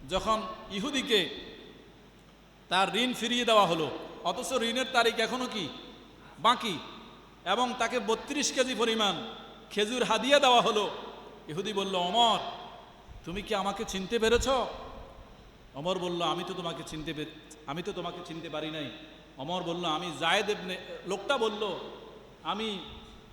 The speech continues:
যায়েদ ইবনে সুনা, ইহুদিদের একজন বড় আলেম।" তার নাম কি? যায়েদ ইবনে সুনা রাবাই, ইহুদিদের একজন বড় আলেম।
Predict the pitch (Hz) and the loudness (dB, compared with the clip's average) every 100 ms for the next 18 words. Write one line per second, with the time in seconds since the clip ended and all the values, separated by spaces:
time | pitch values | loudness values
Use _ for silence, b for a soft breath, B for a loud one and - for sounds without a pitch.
0 | - - - 135 208 254 277 269 247 240 | -20 -20 -18 -2 4 6 6 4 2 -2
1 | - 233 240 196 135 - - - - - | -2 0 2 2 0 -8 -12 -16 -18 -20
2 | - - - - - - - - 170 214 | -20 -20 -20 -20 -20 -20 -20 -6 -2 0
3 | 226 233 208 185 196 180 180 170 160 156 | 2 4 6 4 0 2 4 6 6 4
4 | 143 - - - - - - - - - | -2 -6 -12 -16 -18 -20 -20 -20 -20 -20
5 | - - - 175 208 220 247 220 135 - | -20 -14 -4 -2 -2 -4 -4 -4 -6 -12
6 | - - - - - - - 127 175 226 | -16 -16 -18 -20 -20 -20 -16 0 4 6
7 | 233 233 233 226 - 220 262 370 311 - | 6 2 0 -2 -2 -2 2 0 -2 -8
8 | - - - - 139 190 247 277 208 135 | -14 -18 -20 -14 4 8 12 12 10 4
9 | - - - - - 233 240 320 311 339 | -4 -12 -14 -18 -6 2 4 4 4 2
10 | 339 302 233 247 247 226 208 190 180 175 | 0 0 0 0 2 4 6 6 4 2